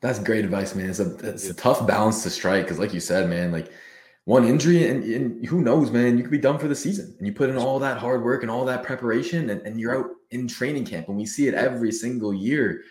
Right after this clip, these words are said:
Speaker 1: And
Speaker 2: That's right.
Speaker 1: so it's, it's disheartening, man. But yeah, it's a good balance to find, absolutely. And then you mentioned about the, the team aspect, man.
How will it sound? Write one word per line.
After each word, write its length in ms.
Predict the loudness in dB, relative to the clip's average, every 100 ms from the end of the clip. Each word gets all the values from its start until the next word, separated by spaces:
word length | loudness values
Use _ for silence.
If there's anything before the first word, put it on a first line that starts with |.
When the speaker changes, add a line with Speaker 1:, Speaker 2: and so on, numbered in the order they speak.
| -20 _ _ -8
Speaker 1:
And 260 | -6 -4
Speaker 2:
That's 100 | -4
right. 140 | -4 -6
Speaker 1:
so 120 | -8
it's, 220 | -16 -14
it's 120 | -12 -12
disheartening, 400 | -6 -4 -4 -4
man. 200 | -6 -4
But 100 | -2
yeah, 160 | -2
it's 100 | -2
a 40 | -6
good 120 | -4
balance 220 | -2 -2
to 40 | -6
find, 280 | -10 -8 -6
absolutely. 520 | -8 -8 -8 -4 -4
And 100 | -4
then 100 | -4
you 60 | -2
mentioned 320 | -2 -2 -4
about 200 | -4 -2
the, 180 | -2 -2
the 120 | -4
team 340 | -10 -6 -2 0
aspect, 520 | -2 -4 -6 -6 -6
man. 500 | -6 -4 -4 -4 -6